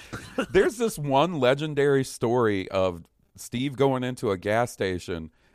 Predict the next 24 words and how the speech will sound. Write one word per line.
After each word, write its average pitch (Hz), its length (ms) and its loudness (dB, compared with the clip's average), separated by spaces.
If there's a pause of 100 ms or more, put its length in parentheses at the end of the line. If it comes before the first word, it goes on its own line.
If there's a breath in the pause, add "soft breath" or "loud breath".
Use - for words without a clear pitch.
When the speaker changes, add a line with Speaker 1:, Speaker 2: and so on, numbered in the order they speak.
(120 soft breath)
Speaker 2:
and 98 300 -6
Nick 120 200 -2
<laughs> - 20 -18
farting 123 560 2
in 113 100 -2
his 92 140 -6
car 120 320 4
and 98 120 -2
locking 104 380 0
the 92 100 -2
doors 82 500 -4
that 117 180 -4
still 160 400 -2
gets 151 240 -4
brought 123 300 4
up 110 200 2
every 101 300 -2
three 107 260 -2
to 95 80 -2
four 98 300 -2
months, 87 500 -6
and 95 220 -6
the 92 80 -2
bit 104 360 -2